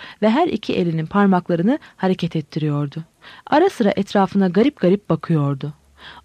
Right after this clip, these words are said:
On metre sonra Kalamaki Marinası'na ulaştık. Hayatımda marinayı bu kadar yakından ilk defa görüyordum. Yatlar, küçük yatlar, yatçıklar ve çok az da deniz görünüyordu. Bir sürü küçük yat vardı.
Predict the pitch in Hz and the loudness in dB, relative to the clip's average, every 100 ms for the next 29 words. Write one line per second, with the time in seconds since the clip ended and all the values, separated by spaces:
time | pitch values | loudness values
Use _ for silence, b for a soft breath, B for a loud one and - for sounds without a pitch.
0 | - 349 311 202 - 165 - 151 151 233 | 0 2 2 0 0 -4 -4 -4 -2 -2
1 | 202 226 214 226 262 - 180 170 170 156 | -2 0 4 4 2 2 2 4 2 0
2 | - 156 160 156 147 - - - _ B | -4 -6 -4 -4 -4 -8 -12 -18 _ B
3 | B B B 202 233 240 269 277 320 208 | B B B 2 2 2 0 0 2 2
4 | 226 269 185 196 254 - 196 180 170 - | 2 2 2 2 0 0 2 4 2 2
5 | 175 208 226 208 - 156 - 156 147 151 | 2 2 0 -4 -4 -6 -2 -2 -2 -2
6 | 151 147 143 147 - B B B B 196 | 0 -2 -4 -8 -16 B B B B 2
7 | 202 - 175 196 - 190 - 214 185 160 | 2 2 0 0 -2 -6 -6 -2 0 0
8 | - 170 196 190 180 - 202 - 170 151 | 0 -2 0 0 0 -2 -8 -4 -4 -4
9 | - B B - 190 - 359 - 180 151 | -10 B B -6 -4 0 -2 0 0 0
10 | 202 220 202 190 160 143 156 151 151 143 | -2 2 4 4 0 0 0 0 -2 -2
11 | 139 175 - _ B B B - 349 - | -4 -8 -12 _ B B B 0 0 2
12 | 208 233 - 208 202 180 160 - 143 143 | 0 0 -2 -2 0 0 0 -4 -4 -4
13 | 160 | -8